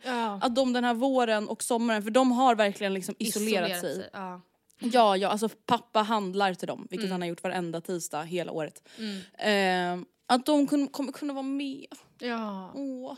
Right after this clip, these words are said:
Speaker 2: nej men gud, alltså, åh,
Speaker 1: Nej,
Speaker 2: vad
Speaker 1: vad
Speaker 2: kul.
Speaker 1: fint. Alltså, förstå att vara så gammal och vara så här, alltså, nu hoppas jag att dina mor- och farföräldrar
Speaker 2: Mm.
Speaker 1: lever forever. Men alltså, att de ändå för, såklart fattar att så här,
Speaker 2: Tack.
Speaker 1: det här kan <laughs> vara liksom det sista,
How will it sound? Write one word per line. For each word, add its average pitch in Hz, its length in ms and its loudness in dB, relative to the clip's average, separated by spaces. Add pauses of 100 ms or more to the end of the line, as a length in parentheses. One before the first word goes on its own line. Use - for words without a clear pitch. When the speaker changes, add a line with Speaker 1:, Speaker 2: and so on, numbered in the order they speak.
(100)
Speaker 2:
nej 254 140 -6
men 240 200 -4
gud, 220 220 -4
alltså, 220 360 -6 (1000)
åh, 247 220 -2
Speaker 1:
Nej, 269 120 2
Speaker 2:
vad 262 80 0
Speaker 1:
vad 254 120 0
Speaker 2:
kul. - 80 -10
Speaker 1:
fint. 208 320 -6
Alltså, 240 180 -6
förstå 277 320 -2
att 320 120 0
vara 285 160 4
så 226 140 -2
gammal 226 440 -2
och 190 60 -4
vara 185 100 -2
så 185 140 -4
här, 165 120 2 (100)
alltså, 202 220 -4
nu 202 160 -6
hoppas 202 400 -8
jag 190 80 -4
att 185 80 -12
dina 185 240 -8
mor- 180 180 -8
och 175 100 -10
farföräldrar 208 380 -6
Speaker 2:
Mm. 190 120 -6
Speaker 1:
lever 170 280 -8 (180)
forever. 185 600 -6
Men 214 240 -6
alltså, 208 200 -4
att 196 140 -10
de 240 160 0
ändå 190 220 -2
för, - 80 -14
såklart 208 500 -2
fattar 220 340 -2
att 180 140 -4
så - 80 -2
här, 320 80 6
Speaker 2:
Tack. 240 420 2
Speaker 1:
det 269 100 8
här 254 180 6
kan - 400 8
<laughs> - 80 -8
vara 277 480 10 (320)
liksom 220 440 0
det 208 100 -8
sista, - 480 -2